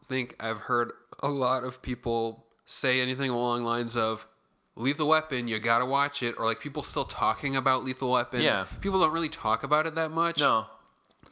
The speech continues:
Speaker 1: But its influence is clearly out there.
Speaker 2: Oh, I mean,
Speaker 1: When I
Speaker 2: it's
Speaker 1: watch the movie, I'm like, "Have I, have I seen this?"
Speaker 2: Yeah, because
Speaker 1: Everything in it
Speaker 2: it
Speaker 1: is
Speaker 2: influenced everything.
Speaker 1: It's all so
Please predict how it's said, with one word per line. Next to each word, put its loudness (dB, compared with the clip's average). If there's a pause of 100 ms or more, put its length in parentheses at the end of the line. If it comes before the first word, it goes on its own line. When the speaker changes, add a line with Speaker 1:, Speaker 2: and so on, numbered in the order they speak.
Speaker 1:
But 4 (100)
its 0 (180)
influence -2
is -2 (100)
clearly 2
out 2
there. -2
Speaker 2:
Oh, 4
I 0
mean, 0
Speaker 1:
When 6
I 4
Speaker 2:
it's 2
Speaker 1:
watch 2
the -4
movie, 2
I'm 2
like, 0
"Have 0
I, 0 (420)
have -4
I 4
seen 0
this?" 2
Speaker 2:
Yeah, 2
because 4 (100)
Speaker 1:
Everything 4
in 0
it 2
Speaker 2:
it 2
Speaker 1:
is 4
Speaker 2:
influenced 0 (140)
everything. 2
Speaker 1:
It's 2
all 4
so 0